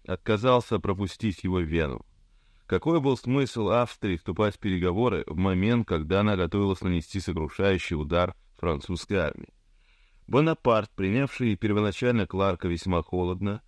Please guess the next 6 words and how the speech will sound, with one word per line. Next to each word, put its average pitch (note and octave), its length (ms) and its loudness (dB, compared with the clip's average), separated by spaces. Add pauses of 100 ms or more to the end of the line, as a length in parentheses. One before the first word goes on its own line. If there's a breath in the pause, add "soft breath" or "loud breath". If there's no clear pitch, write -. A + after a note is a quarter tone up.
(300)
теперь B2+ 320 0
стал C3+ 300 2
с A2+ 40 -8
генералом-дипломатом G#2+ 1200 2 (520)
беспредельно F#2+ 720 2
любезен. D#2 640 -4